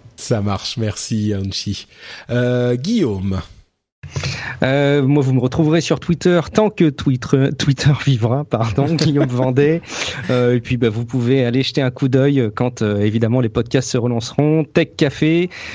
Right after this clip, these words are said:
Speaker 2: comme des poissons dans l'eau, qui est plus, euh, sur le, le développement personnel, euh, et, et le bien-être.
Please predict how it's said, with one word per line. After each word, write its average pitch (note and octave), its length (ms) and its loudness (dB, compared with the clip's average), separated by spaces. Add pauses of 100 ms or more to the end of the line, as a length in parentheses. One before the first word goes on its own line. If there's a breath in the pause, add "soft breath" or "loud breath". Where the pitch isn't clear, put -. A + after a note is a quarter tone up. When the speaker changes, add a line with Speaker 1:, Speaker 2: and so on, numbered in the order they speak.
(200 loud breath)
Speaker 2:
comme D#3+ 120 4
des D#3 100 4
poissons C#3 320 0
dans B2 140 2
l'eau, C3+ 280 0
qui B2+ 140 -6
est A2+ 40 0
plus, - 320 -6
euh, G2+ 180 -2
sur G#2 200 0
le, G#2 200 0
le A2 200 2
développement C#3 420 2
personnel, B2+ 600 -2
euh, A2 180 -2
et, B2+ 80 0 (120)
et B2 120 0
le A#2+ 60 0
bien-être. A#2+ 580 0